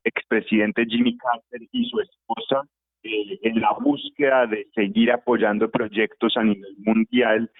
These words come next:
eh, que, eh, busquen consolidar la paz en distintos territorios. Y a Colombia me ha llegado ya hace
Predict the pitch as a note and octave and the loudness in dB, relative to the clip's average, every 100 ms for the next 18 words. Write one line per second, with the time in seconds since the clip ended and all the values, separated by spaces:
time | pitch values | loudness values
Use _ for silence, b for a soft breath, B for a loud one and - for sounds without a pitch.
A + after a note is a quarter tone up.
0 | b b - A2 G#2+ - - - - A#2+ | b b 2 4 2 0 -16 -16 -4 -4
1 | A#2 A2 A2 G#2+ G#2+ G#2 - A2+ - - | -4 -6 -6 -2 -2 -2 -4 -4 -4 -4
2 | - - - C3 B2+ B3+ - A#3 G#2+ - | 0 0 0 -6 -4 -4 -4 -6 -6 -4
3 | - G#3+ D#3 - B2+ A#2+ _ _ b b | -4 -2 -4 0 0 0 _ _ b b
4 | B2 B2+ A#2 - - A#2+ A#2+ B2 - A3+ | -2 0 0 -2 -2 0 2 0 -2 -6
5 | G#2+ G#2 B2 B2 D#3+ F3 - _ b C3 | -6 0 2 2 0 -4 -6 _ b 0
6 | D#3+ E3+ E3+ D#3 C3 A#2 G#2+ - A2+ A2 | 4 4 2 2 2 2 0 0 2 4
7 | A2+ A#2 A2 B2 B2+ B2 B2 B2 A#2+ A#2 | 4 2 0 0 2 2 2 0 0 -2
8 | A#2 A#2 A#2 A#2 A#2+ A2+ A#2 - A2+ | 2 4 4 2 2 2 0 2 2